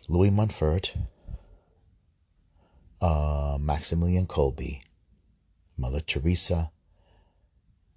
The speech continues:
of Calcutta, and Saint John Paul the Second's. These particular four had a very strong Marian consecration, starting with Saint Louis Montfort, but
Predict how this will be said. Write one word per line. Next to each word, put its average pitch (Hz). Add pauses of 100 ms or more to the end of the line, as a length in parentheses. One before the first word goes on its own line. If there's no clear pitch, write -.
(200)
of 65
Calcutta, 80 (1400)
and 80
Saint 85
John 73
Paul 71
the -
Second's. - (1200)
These 101
particular 107
four 76 (640)
had 80
a -
very 82
strong 76 (160)
Marian 69
consecration, -
starting 85 (380)
with 95 (220)
Saint -
Louis 87
Montfort, 76
but 73